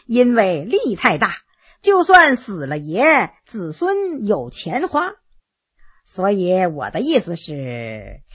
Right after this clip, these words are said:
国泰的案子可以暂时压一压，等再追回来一些赃银。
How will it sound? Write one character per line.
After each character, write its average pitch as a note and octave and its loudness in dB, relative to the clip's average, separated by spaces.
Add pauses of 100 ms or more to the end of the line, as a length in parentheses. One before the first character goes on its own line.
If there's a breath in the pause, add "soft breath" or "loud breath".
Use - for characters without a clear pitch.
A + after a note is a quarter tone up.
(600 loud breath)
国 D4 4
泰 G#4 4
的 G#3+ 0
案 F3+ 2
子 C#3 -4 (560)
可 - 0
以 A#3+ -2
暂 A3+ 2
时 G#3+ -8
压 D#4+ 0
一 A#3+ -2
压， E3+ -6 (640)
等 G3 -2
再 D4 4
追 G4+ 0
回 D#4+ 6
来 D#4 8
一 C#4 0
些 C4+ 2
赃 F4 2
银。 B3 2